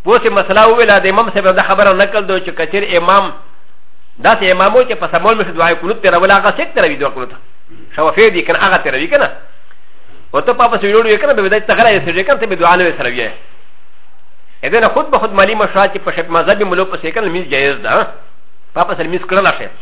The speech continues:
که د سار نه که نه دا خبره وي چې په شف مذهب ملو پسې که نه، چې د بل مذهب له ملو وي، پاپس لمونځ نه وي صحیح.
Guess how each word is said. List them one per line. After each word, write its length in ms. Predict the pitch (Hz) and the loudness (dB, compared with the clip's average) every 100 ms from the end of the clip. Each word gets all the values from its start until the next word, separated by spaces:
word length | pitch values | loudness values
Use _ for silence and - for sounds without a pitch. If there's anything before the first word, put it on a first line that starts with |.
| - - - - - - - - - - - - - - - - - | -10 -10 -10 -10 -10 -10 -10 -10 -10 -10 -10 -10 -10 -8 -10 -6 -2
که 100 | 160 | 0
د 200 | 175 - | 2 4
سار 220 | 240 269 | 6 6
نه 160 | 226 | 6
که 120 | 220 269 | 4 2
نه 60 | |
دا 120 | 220 220 | 4 4
خبره 340 | 196 196 202 | 4 6 4
وي 220 | 190 226 | 4 0
چې 80 | 233 | -2
په 120 | 202 | -2
شف 120 | 165 185 | -2 2
مذهب 300 | 185 196 233 | 2 4 2
ملو 240 | 202 202 | 2 0
پسې 340 | 202 180 175 | -2 -2 2
که 60 | 277 | 4
نه، 160 | 254 - - - - - | 2 0 -8 -10 -8 -6
چې 40 | |
د 100 | 170 | -2
بل 160 | 175 269 | 2 4
مذهب 340 | 214 190 196 | 4 4 4
له 120 | 190 185 | 4 4
ملو 200 | 180 226 | 4 2
وي، 60 | |
پاپس 260 | 226 202 185 | 2 0 -2
لمونځ 220 | 180 196 202 | -4 -4 -4
نه 40 | |
وي 120 | 269 180 | -4 -4
صحیح. 240 | 170 | -4